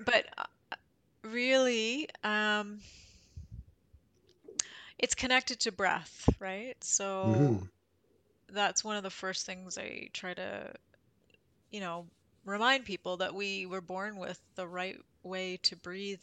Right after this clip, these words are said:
Speaker 1: to support our voices. So if your voice, you know, don't compare it to someone else's, you have an authentic voice. It doesn't have to sound, um, like, you know, Ariana Grande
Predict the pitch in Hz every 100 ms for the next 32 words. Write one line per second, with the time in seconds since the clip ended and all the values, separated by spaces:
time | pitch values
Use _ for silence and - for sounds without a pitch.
0 | - 185 - 180 - 185 175 - - _
1 | _ _ _ _ 185 175 175 175 196 196
2 | - - - - - - - - - _
3 | _ - 220 208 202 196 - 202 196 202
4 | 185 185 202 202 202 - - - - -
5 | 202 190 185 185 185 - - _ _ 190
6 | 180 - 190 208 202 - - 185 - 185
7 | 190 208 190 175 175 165 180 180 180 175
8 | 185 180 - 185 190 185 180 - 180 180
9 | 180 185 - - - - 208 180 180 -
10 | _ - - _ _ _ _ 196 185 180
11 | 180 180 185 185 - - _ _ _ _
12 | _ _ _ _ - 190 170 170 175 175
13 | 170 170 180 180